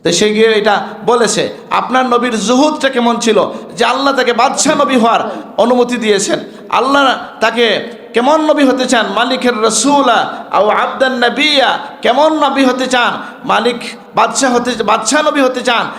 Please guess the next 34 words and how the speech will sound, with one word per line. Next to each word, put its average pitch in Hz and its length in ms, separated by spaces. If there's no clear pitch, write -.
না 190 100
বান্দা 302 380
নবী 277 180
হতে 240 200
চান? 208 220
আপনার 254 360
নবী 233 220
বাছাই 214 340
করে 247 220
নিয়েছেন 202 400
বান্দা 262 380
নবী 262 220
হওয়াকে। 202 500
তিনি 208 180
বলছেন, 226 420
"আমি 214 160
বান্দা 247 340
নবী 190 200
হতে 156 220
চাই, 127 300
সুলাইমানের 240 680
মতো 240 180
বাদশাহ 226 440
নবী 214 120
হতে 180 240
চাই 139 200
না।" 131 100
সুবহানাল্লাহ। 160 600
কিন্তু 285 440
সেই 262 180
নবীর 254 320
মূল্য 277 320
কতটুকু 254 400
ছিল 214 240